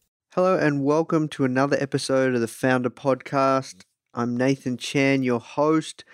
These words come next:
coming to you from Melbourne, Australia. Now, I'm mixing this episode up a little bit. I know you guys liked,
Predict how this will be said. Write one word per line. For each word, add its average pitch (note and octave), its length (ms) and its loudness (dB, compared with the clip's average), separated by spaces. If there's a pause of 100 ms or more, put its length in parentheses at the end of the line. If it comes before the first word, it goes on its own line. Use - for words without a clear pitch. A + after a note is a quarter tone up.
(360)
coming B2 240 0
to - 180 -4
you A#2+ 280 2
from A2+ 600 -4
Melbourne, C3 680 -2 (160)
Australia. A2 960 -2 (800)
Now, C3+ 180 0
I'm C3+ 140 -2
mixing F#3+ 380 -2
this F3+ 300 -2 (520)
episode C#3+ 840 0 (160)
up C#3 300 -2
a - 20 2
little C3 500 0
bit. C#3 360 -2
I B2 100 2
know C#3 320 0
you D#3+ 220 -2
guys C3+ 480 -2
liked, B2 640 -4